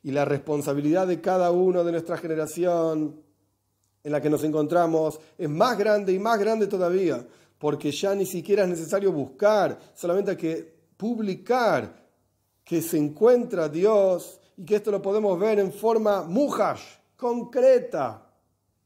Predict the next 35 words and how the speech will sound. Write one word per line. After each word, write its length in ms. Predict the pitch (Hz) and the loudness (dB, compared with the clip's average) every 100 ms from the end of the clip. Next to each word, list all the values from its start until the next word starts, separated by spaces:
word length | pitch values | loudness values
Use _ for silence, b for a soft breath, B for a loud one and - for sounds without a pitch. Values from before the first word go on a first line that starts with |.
| _ _ _ _ _ _ _ _ _ b b - | _ _ _ _ _ _ _ _ _ b b -6
Y 100 | 131 | -4
en 60 | |
particular, 960 | 139 123 120 135 185 196 160 147 143 147 | -2 -4 -4 2 2 4 0 -2 -4 -4
un 120 | 180 | -2
estudiante 800 | 175 - 127 139 190 226 - 143 | -4 -6 -6 0 0 0 -4 -4
del 160 | 123 123 | -4 -2
Rebbe 220 | 180 208 | 2 2
anterior, 840 | 156 139 127 180 269 233 123 104 _ _ _ _ _ _ _ _ _ _ _ _ _ _ | 2 -2 0 4 4 2 -2 -10 _ _ _ _ _ _ _ _ _ _ _ _ _ _
que 160 | 139 | -4
va 240 | 131 185 185 | 2 2 4
en 60 | |
los 140 | 151 139 | 0 -2
caminos 400 | 131 151 262 247 | -4 0 4 4
del 100 | 226 | 4
Rebbe 120 | 220 | 0
anterior, 680 | 208 196 185 185 170 143 - b | 0 0 2 2 0 -4 -10 b
en 120 | - 143 | -6 -2
la 100 | 143 | 0
vida 240 | 185 165 | 0 -2
cotidiana, 680 | 160 143 143 135 180 240 196 | -2 -6 -6 -2 0 2 0
en 100 | 147 | 0
pensamiento, 680 | 147 127 139 160 214 180 135 | -4 -4 0 2 2 2 -6
palabra 300 | 151 196 175 | -4 -2 -2
y 40 | |
acción, 380 | 135 - 240 254 | -6 -6 -4 -2
en 60 | 175 | -2
la 140 | 143 | -2
práctica, 720 | 196 277 - 247 233 214 170 | -2 -2 -4 -4 2 2 2
no 80 | 196 | 0
es 80 | 214 | 0
necesario 420 | 226 202 226 220 | -2 -4 -2 -4
que, 200 | 196 180 | -6 -12
que 120 | 202 | -12
te 100 | 165 | -10
explique 720 | 180 - 220 269 254 147 98 | -14 -12 -10 -8 -8 -12 -12